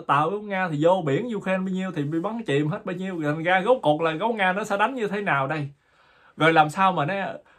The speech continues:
Putin sẽ ăn nói với các nước đàn em của gấu Nga, tức là những cái nước nghèo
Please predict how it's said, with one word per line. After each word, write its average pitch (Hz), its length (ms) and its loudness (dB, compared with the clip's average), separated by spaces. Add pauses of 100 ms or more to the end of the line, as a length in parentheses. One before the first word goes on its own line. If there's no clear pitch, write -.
(140)
Putin 165 420 2
sẽ 196 100 -4
ăn 180 240 -2
nói 220 220 0
với 240 100 -4
các 233 260 -4
nước 262 200 0
đàn 135 220 0
em 180 280 -2
của 202 200 -4
gấu 208 200 -2
Nga, 175 280 -2
tức 202 80 -6
là 160 100 -2
những 147 220 -6
cái 208 120 -8
nước 226 180 -8
nghèo 139 240 -2